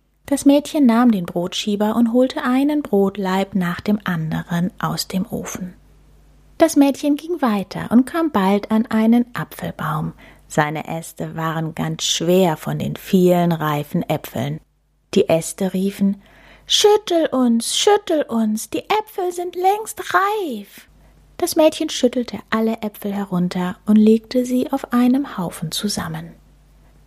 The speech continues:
Wenig später kam das Mädchen an ein kleines Häuschen. Eine alte Frau schaute aus dem Fenster.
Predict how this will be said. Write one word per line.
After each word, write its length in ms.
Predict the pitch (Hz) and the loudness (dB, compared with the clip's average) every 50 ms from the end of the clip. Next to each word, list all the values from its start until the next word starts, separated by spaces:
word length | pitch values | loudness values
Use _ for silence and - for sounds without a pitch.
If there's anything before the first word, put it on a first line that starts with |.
| _ _ | _ _
Wenig 360 | 190 185 190 180 175 165 - | 2 4 4 4 0 -4 -6
später 540 | - - - - 151 151 156 - - 247 269 | -10 -10 -10 -10 -8 -8 -6 -2 0 0 0
kam 300 | 262 - 269 269 277 269 | 0 0 0 2 2 2
das 160 | 277 262 - | 2 0 0
Mädchen 340 | 269 269 269 - - 285 262 | 0 0 0 0 -2 0 2
an 140 | 254 247 240 | 2 4 4
ein 160 | 247 247 240 | 4 4 2
kleines 520 | - 247 240 233 240 240 240 233 - - - | 2 0 2 4 4 4 4 2 -2 -2 -2
Häuschen. 580 | 202 175 160 156 - - - 170 156 165 175 - _ _ _ _ _ _ _ _ _ | 0 0 -2 -4 -10 -12 -14 -14 -14 -16 -16 -20 _ _ _ _ _ _ _ _ _
Eine 240 | - 254 254 269 - | 0 2 2 2 2
alte 260 | 247 247 247 - 269 | 0 -4 -4 -4 -8
Frau 480 | - - - - - 311 277 226 180 170 | -12 -12 -6 -2 2 2 4 2 2 2
schaute 480 | - - 180 165 160 156 - - - | 0 0 0 -2 -6 -6 -8 -8 -8
aus 160 | - 170 160 - | -8 -8 -8 -8
dem 160 | - 82 82 | -10 -10 -10
Fenster. 540 | - - 165 - 160 - - - 170 180 | -8 -8 -8 -6 -6 -6 -6 -6 -6 -6